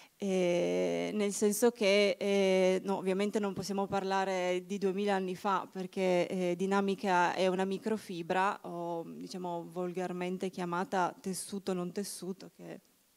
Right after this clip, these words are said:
non è proprio, non suona proprio così bene. Ehm, però, eh, diciamo che sicuramente è un prodotto che, una tecnologia, eh, perché le microfibre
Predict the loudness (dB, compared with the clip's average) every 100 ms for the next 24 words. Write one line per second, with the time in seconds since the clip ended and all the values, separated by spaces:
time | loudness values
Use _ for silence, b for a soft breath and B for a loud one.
0 | _ _ _ -8 -6 -4 -6 -4 -6 -6
1 | -8 -10 -12 -12 -10 -8 -8 -8 -6 -6
2 | -6 -10 -14 B B B B B B -2
3 | 0 2 2 2 0 -2 -4 -4 -4 -6
4 | -6 -6 -6 -8 -6 0 4 6 4 2
5 | -2 -2 -4 -6 -4 -4 -2 0 0 -4
6 | -4 -2 0 0 -2 -2 0 2 2 0
7 | -2 -2 -4 0 0 0 -4 -2 0 0
8 | 0 -4 -10 -10 -6 -6 -4 -4 -2 0
9 | 2 0 0 0 2 4 4 2 -2 -6
10 | -6 -4 -4 -4 -6 -8 -8 -6 -6 -8
11 | -6 -2 -2 -2